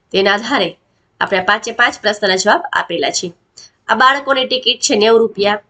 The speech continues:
આ એડલ્ટ એટલે કે અઢાર વર્ષથી મોટાની ટિકિટ છે નેવું રૂપિયા.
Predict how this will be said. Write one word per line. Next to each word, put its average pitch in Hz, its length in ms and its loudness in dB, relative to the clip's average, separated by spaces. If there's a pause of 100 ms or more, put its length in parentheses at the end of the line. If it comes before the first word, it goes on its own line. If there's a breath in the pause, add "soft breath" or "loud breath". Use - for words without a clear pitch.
(140)
આ 214 100 0
એડલ્ટ 247 320 -2
એટલે 185 200 -2
કે 185 100 -2
અઢાર 202 260 2
વર્ષથી 208 280 -2
મોટાની 240 440 0
ટિકિટ 214 320 -2
છે 214 180 -2
નેવું 202 240 2
રૂપિયા. 196 320 -6